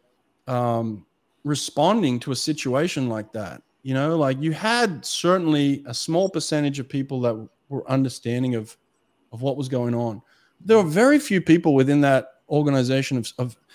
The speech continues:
of swimmers who were actively trying to promote the I S L above and beyond what they were getting paid to do, right? Like, you have a responsibility now. You're in, and look, and now, now it's gone.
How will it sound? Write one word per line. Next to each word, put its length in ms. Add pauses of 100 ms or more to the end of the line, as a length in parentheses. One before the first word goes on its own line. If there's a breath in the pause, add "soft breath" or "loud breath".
(280 soft breath)
of 140
swimmers 800 (800)
who 180
were 500
actively 680
trying 420
to 120
promote 800 (540)
the 180
I 220
S 200
L 440 (240)
above 400
and 140
beyond 560
what 180
they 80
were 120
getting 260
paid 300
to 60
do, 300
right? 460
Like, 220
you 120
have 260
a 40
responsibility 1040
now. 380 (580)
You're 280
in, 360
and 140
look, 240
and 80
now, 180
now 220
it's 140
gone. 500